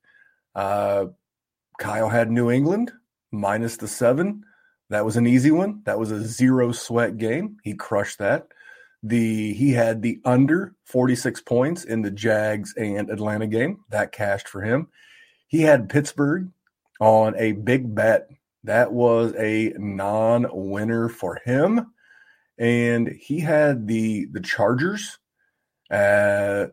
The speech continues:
another loser for Doctor Kyle, and he had Seattle. So he went three and three. Uh, you know, five hundred, he put an extra bet out there. I don't know if he was just feeling generous or kind, or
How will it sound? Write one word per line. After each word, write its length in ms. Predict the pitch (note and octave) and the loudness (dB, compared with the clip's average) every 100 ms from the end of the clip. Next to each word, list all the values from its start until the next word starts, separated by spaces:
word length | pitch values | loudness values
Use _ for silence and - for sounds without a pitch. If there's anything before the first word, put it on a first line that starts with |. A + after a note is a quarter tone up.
| - | -4
another 400 | A2 A2 A2 A2 | 0 0 0 2
loser 540 | B2 B2 C3 C3+ B2 | 4 4 4 2 -4
for 80 | - | -6
Doctor 280 | G#2+ A2 A2 | -4 -4 -6
Kyle, 380 | - G#2+ G#2+ A2 | -2 2 4 4
and 120 | A#2 | 0
he 60 | A2+ | 0
had 220 | A2+ G#2 | -2 -2
Seattle. 520 | - G#2+ G2+ G2 F2 | -6 -2 0 -2 -4
So 140 | - | -6
he 140 | A2 G3 | -2 2
went 300 | B3+ - - | 2 2 0
three 300 | C#3+ C3+ B2 | 4 6 4
and 200 | G#2+ G#2 | 0 -6
three. 440 | G2+ G2 D#2+ - _ _ _ _ _ _ | -8 -6 -8 -12 _ _ _ _ _ _
Uh, 260 | G2+ G2+ F#2+ - _ _ _ _ _ _ _ - | -2 0 -2 -8 _ _ _ _ _ _ _ 2
you 100 | C3 | 6
know, 260 | A#2 A#2 | 6 6
five 300 | A#2 A#2+ B2+ | 4 4 4
hundred, 320 | G#2 A#2+ C3 | 4 0 0
he 100 | A#2+ | 0
put 220 | B2+ C#3 G#2+ | 0 -2 -2
an 80 | |
extra 340 | F#2+ G#2+ - A#2 | -4 -4 -4 -2
bet 240 | F#2 G2 | 0 2
out 220 | A2 A2 | 2 2
there. 200 | G#2+ G#2+ | 2 0
I 40 | A2 | 2
don't 180 | A2+ G#2+ | 0 2
know 80 | |
if 80 | G#2+ | 0
he 80 | A#2 | 0
was 120 | A2 | -2
just 200 | G#2+ G#2+ | -2 -2
feeling 300 | B2 A2 G#2 | 0 0 -2
generous 440 | G2 A2 A2+ A2+ - | -2 -2 0 -2 -2
or 80 | G2 | -8
kind, 440 | - G#2 G#2 G#2+ | -2 -2 0 -2
or 180 | G#2 | -4